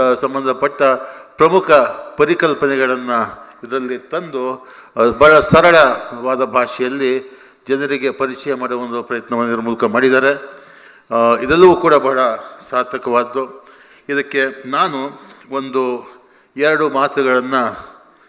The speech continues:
ಆ, ಸೇರಿಸ್ತೀನಿ. ಆ, ಒಂದು ಎಲ್ಲರೂ ಹೇಳ್ತಾರೆ, ಒಂದು ಸಲ ಡೆಲ್ಲಿಲಿ ಒಂದು ಸೆಮಿನಾರ್ ಆಯ್ತು, ಅಲ್ಲೊಬ್ಬ ಮಠಾಧಿಪತಿಗಳು ಬಂದಿದ್ರು, ಅವ್ರ ಹೆಸರು ನಾನು ಹೇಳಲ್ಲ.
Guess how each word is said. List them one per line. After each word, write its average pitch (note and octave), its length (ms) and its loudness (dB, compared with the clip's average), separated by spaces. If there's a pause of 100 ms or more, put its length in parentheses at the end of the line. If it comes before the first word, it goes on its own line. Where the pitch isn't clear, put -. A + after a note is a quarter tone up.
(160)
ಆ, A2+ 160 -8
ಸೇರಿಸ್ತೀನಿ. C#3 760 -8 (720)
ಆ, A#2+ 80 -4 (1600)
ಒಂದು G3 600 6 (500)
ಎಲ್ಲರೂ E3 260 2
ಹೇಳ್ತಾರೆ, E3 720 0 (540)
ಒಂದು C3+ 160 -4
ಸಲ D3+ 180 0
ಡೆಲ್ಲಿಲಿ D#3+ 320 0
ಒಂದು D3+ 380 2
ಸೆಮಿನಾರ್ D3 420 -2
ಆಯ್ತು, C#3 600 -2 (440)
ಅಲ್ಲೊಬ್ಬ C3+ 300 2
ಮಠಾಧಿಪತಿಗಳು C#3 720 0
ಬಂದಿದ್ರು, B2+ 380 0
ಅವ್ರ B2 120 2
ಹೆಸರು C3 240 -4
ನಾನು C3+ 140 0
ಹೇಳಲ್ಲ. B2 320 2